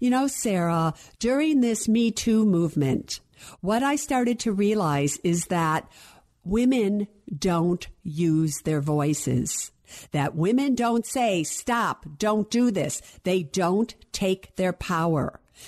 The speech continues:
And they don't take their power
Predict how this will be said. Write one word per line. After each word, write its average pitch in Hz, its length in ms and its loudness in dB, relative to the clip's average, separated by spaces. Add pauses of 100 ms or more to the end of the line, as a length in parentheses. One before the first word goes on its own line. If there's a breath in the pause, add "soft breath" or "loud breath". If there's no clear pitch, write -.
(140 loud breath)
And 160 120 2
they 151 140 2
don't 165 380 0 (160)
take 220 340 -2
their 240 160 0
power 185 800 -2